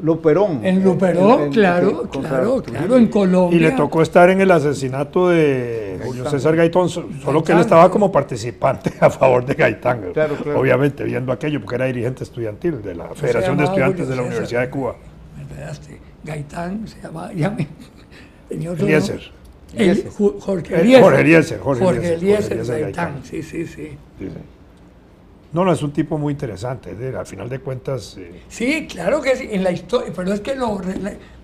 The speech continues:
Speaker 2: van relatando los aspectos históricos, cómo, cómo predomina la figura de él y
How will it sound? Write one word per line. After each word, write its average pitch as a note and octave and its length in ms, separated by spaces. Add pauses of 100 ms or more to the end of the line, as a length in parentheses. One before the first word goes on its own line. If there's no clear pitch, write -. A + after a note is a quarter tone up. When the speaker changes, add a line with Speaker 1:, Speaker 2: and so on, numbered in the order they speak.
Speaker 2:
van A3 240
relatando B3 640
los E3+ 280 (380)
aspectos A3 520
históricos, A3 680 (960)
cómo, G#3+ 360
cómo G#3+ 340 (320)
predomina F#3 580
la A3+ 120
figura G3+ 480
de C4 200
él D#3+ 80 (720)
y C#4+ 400